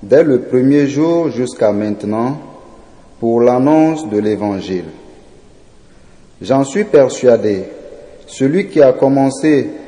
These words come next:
en vous un si beau travail le continuera jusqu'à son achèvement,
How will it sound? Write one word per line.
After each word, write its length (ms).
en 200
vous 420
un 160
si 240
beau 380
travail 520
le 140
continuera 880
jusqu'à 480
son 240
achèvement, 640